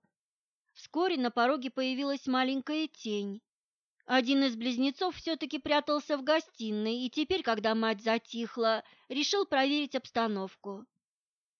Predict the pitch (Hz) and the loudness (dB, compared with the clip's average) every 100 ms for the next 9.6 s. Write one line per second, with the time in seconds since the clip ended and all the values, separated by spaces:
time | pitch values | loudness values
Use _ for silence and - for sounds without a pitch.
0 | _ _ _ _ - 240 226 247 254 277 | _ _ _ _ 0 0 2 2 2 2
1 | 302 330 262 254 269 233 247 262 254 262 | 0 2 -2 -4 -4 -4 -2 2 2 4
2 | 247 247 254 254 240 262 262 254 269 - | 2 4 4 4 2 0 -2 -2 -4 -2
3 | 330 320 277 277 277 269 277 - 254 262 | -4 -2 -4 -4 -2 0 0 2 0 2
4 | 269 - 262 - 302 277 277 277 - 277 | -4 -4 -8 -4 -4 -2 -4 -4 -4 -6
5 | 208 196 196 226 233 277 302 294 - 214 | -4 -6 -2 -2 -2 -2 -2 -2 -2 -2
6 | 196 190 202 - _ _ _ _ _ _ | -2 -2 -4 -10 _ _ _ _ _ _
7 | _ 247 262 254 240 262 254 277 254 254 | _ 6 8 8 4 2 2 6 6 6
8 | 254 233 262 - 254 240 247 247 254 302 | 4 2 0 0 2 4 4 4 4 4
9 | 349 - 339 370 370 | 0 0 0 0 -2